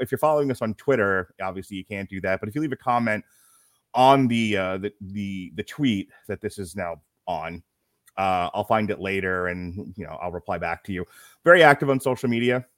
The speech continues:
So if people, uh, interact with me, I will interact with you back.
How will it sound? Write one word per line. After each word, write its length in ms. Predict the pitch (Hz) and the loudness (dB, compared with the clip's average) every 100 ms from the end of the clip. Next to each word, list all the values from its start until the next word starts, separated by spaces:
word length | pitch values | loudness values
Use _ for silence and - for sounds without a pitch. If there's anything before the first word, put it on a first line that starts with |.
| _ _ _ _ _ - - | _ _ _ _ _ -20 -20
So 320 | - 117 107 107 | -6 -2 0 0
if 220 | 104 - | -4 -8
people, 600 | - 117 117 110 104 104 | -6 -2 0 0 0 0
uh, 340 | 92 92 90 95 | -2 -4 -6 -8
interact 340 | 110 107 98 95 | -8 -2 -2 -2
with 140 | 98 | -10
me, 180 | 95 90 | -8 -8
I 80 | 85 | -8
will 120 | 85 | -12
interact 320 | 85 80 82 | -12 -14 -16
with 120 | 85 | -18
you 60 | 87 | -20
back. 220 | 62 - | -18 -18